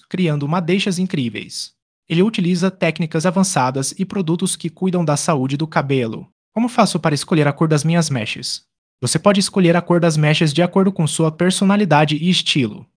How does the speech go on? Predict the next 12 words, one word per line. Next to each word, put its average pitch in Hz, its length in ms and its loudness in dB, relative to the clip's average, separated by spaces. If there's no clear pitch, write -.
Nossos 147 320 2
especialistas 196 800 0
vão 202 220 2
te 196 100 0
ajudar 185 320 4
a 156 40 4
selecionar 202 600 2
o 143 60 2
tom 165 160 0
perfeito 175 520 0
para 131 180 0
você. 120 420 -4